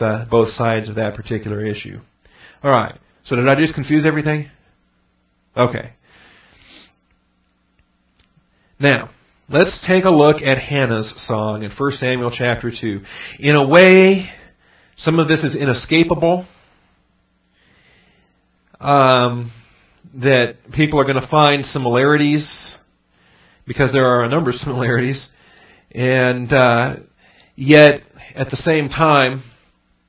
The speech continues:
uh,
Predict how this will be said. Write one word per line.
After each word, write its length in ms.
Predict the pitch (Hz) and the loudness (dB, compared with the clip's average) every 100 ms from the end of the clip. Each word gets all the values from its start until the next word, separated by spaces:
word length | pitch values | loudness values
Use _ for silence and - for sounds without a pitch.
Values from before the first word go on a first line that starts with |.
| _ _ _ _ _ _ _ _ _ _ _ - _ _ _ _ _ _ - | _ _ _ _ _ _ _ _ _ _ _ -20 _ _ _ _ _ _ -6
uh, 540 | 139 135 117 110 95 | -2 0 0 -2 -8